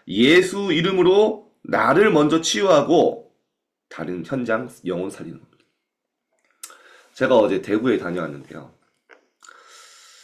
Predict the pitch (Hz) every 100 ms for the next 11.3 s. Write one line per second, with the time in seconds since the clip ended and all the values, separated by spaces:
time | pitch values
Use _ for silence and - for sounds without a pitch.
0 | _ _ _ _ _ - 78 78 82 120
1 | 107 78 78 76 69 - _ _ _ _
2 | 73 73 73 76 _ _ _ _ _ _
3 | _ _ - - 170 - 175 175 135 104
4 | 78 90 98 82 71 67 - _ _ _
5 | - 71 71 76 107 131 - 76 - _
6 | _ _ - _ - _ _ _ _ _
7 | _ _ _ _ _ _ _ _ - _
8 | _ _ _ _ _ _ _ _ _ _
9 | _ _ _ _ - 104 92 156 170 151
10 | 143 135 120 - 170 165 185 160 104 80
11 | 76 - _